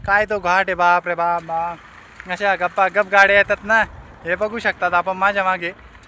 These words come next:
इकडून गाडी आली तर समोरच्याला दिसत नाही, समोरून गाडी आली तर इकडच्याला दिसत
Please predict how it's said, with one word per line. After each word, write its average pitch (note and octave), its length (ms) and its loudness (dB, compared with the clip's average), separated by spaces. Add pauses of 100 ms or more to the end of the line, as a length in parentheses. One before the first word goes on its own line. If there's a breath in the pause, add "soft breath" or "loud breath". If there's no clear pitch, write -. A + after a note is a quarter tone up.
(160)
इकडून A3+ 560 -10
गाडी G#3+ 240 4
आली A3+ 200 0
तर G#3+ 120 -6
समोरच्याला A3 540 -4
दिसत G3+ 300 -12
नाही, F#3 140 -10
समोरून A3 400 -6
गाडी G3 220 0
आली G3 160 -6
तर F#3 120 -10
इकडच्याला F#3+ 460 -2
दिसत F3+ 200 -10